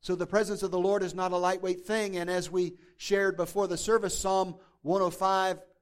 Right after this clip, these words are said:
verse four, which we'll see again in a minute, says that we should seek the one who gives us strength. We should seek the presence of the Lord continually. Amen.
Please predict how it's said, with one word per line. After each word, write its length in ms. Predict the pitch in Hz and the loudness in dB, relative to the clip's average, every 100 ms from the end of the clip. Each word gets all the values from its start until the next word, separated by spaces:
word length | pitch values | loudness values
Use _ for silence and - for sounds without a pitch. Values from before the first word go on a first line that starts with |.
| - | -4
verse 200 | 190 190 | -2 -2
four, 320 | - 180 196 | 0 2 2
which 220 | 175 175 | 2 -2
we'll 80 | 180 | -6
see 240 | 165 196 185 | -8 -2 0
again 240 | 175 185 | 0 -2
in 120 | 165 | -2
a 40 | 165 | -2
minute, 400 | 196 196 - - _ - | 0 -2 -4 -12 _ -12
says 360 | - 196 185 | -2 0 2
that 140 | 190 190 | 0 -2
we 120 | 220 | -2
should 280 | - 180 - | -2 -4 -6
seek 480 | - - 226 220 | -6 -2 -4 -2
the 80 | 190 | -2
one 240 | 185 196 170 | 4 4 2
who 100 | 180 | 0
gives 300 | 151 190 190 | 0 0 0
us 160 | 175 | -4
strength. 640 | - - 196 226 220 214 - _ | -6 -4 0 0 -2 -8 -20 _
We 140 | - 202 | -8 -8
should 200 | 190 165 | -8 -8
seek 600 | - - 220 226 226 - | -8 -6 -2 -2 -4 -6
the 100 | 175 | -6
presence 720 | - 208 202 196 202 - - | 0 4 4 2 -8 -8 -2
of 260 | 208 180 | 2 2
the 100 | 156 | 0
Lord 440 | 180 240 220 185 180 - - | 2 4 6 4 -2 -10 -6
continually. 840 | 226 247 - 254 208 170 139 123 | -2 -2 -2 -4 0 0 0 -2
Amen. 400 | 135 131 135 110 | -2 -4 -6 -10